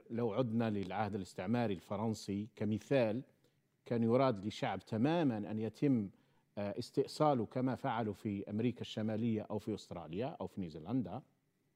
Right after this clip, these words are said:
أو حتى في البلدان التي لم تستأصل ولكن كان استعمارا في المغرب أو تونس أو ليبيا أو مصر أو، آه، العراق أو سوريا أو، وهذه شاركت فيها في البداية كان الاستعمار إسباني برتغالي هولندي، ثم جاء فرنسي بريطاني بشكل أساسي،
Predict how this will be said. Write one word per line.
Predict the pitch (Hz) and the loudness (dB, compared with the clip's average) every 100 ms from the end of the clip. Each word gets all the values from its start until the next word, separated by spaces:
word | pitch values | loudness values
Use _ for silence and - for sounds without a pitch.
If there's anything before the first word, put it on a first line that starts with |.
| _ _ _ - _ _ _ _ _ 175 | _ _ _ -20 _ _ _ _ _ 8
أو | 185 233 220 | 10 8 2
حتى | - 226 - 226 | -2 -2 2 2
في | - | 4
البلدان | 170 190 214 226 | 2 4 4 4
التي | 214 220 | 4 4
لم | 269 | 4
تستأصل | 277 240 - 247 - 135 135 196 | 4 0 -2 -4 -2 2 2 4
ولكن | 190 190 - 180 | 4 2 0 -2
كان | 196 | 0
استعمارا | 185 - 170 196 208 127 113 | -2 -4 -4 0 0 0 0
في | |
المغرب | 113 104 123 147 151 | 0 0 0 0 -2
أو | 107 | -2
تونس | 101 127 143 156 | -2 0 0 -2
أو | 98 104 | -4 0
ليبيا | 123 147 147 - | 2 2 0 -2
أو | 101 | -2
مصر | 120 147 - 131 | 0 -2 -4 -4
أو، | 123 127 - - - - - | 0 0 -2 -14 -20 -20 -4
آه، | 113 113 | 0 0
العراق | 110 117 120 151 - | 2 2 4 4 2
أو | 113 | -4
سوريا | 110 - 156 147 | -2 2 4 4
أو، | - 113 - - | 2 -4 -8 -8
وهذه | 147 185 | -2 2
شاركت | 180 196 190 170 | 4 4 4 0
فيها | - 202 180 170 | 0 2 4 2
في | 156 | 2
البداية | 180 160 165 156 170 175 | 2 4 6 6 6 4
كان | - 151 151 135 | 2 0 2 2
الاستعمار | 139 - 127 135 151 139 | 0 0 -2 2 2 0
إسباني | 131 - 156 147 123 | -6 -4 0 2 2
برتغالي | 107 110 110 98 95 127 190 170 123 | 0 -2 -2 -2 0 2 0 0 -2
هولندي، | 113 101 92 131 | -2 -2 -2 -2
ثم | 156 156 135 | 0 0 2
جاء | 113 135 95 | 2 0 -2
فرنسي | - 123 135 120 | -2 -2 0 0
بريطاني | 104 113 123 110 | 0 -2 -2 -2
بشكل | 98 107 113 | -2 -6 -6
أساسي، | - - 104 101 170 | -12 -6 -4 -2 -6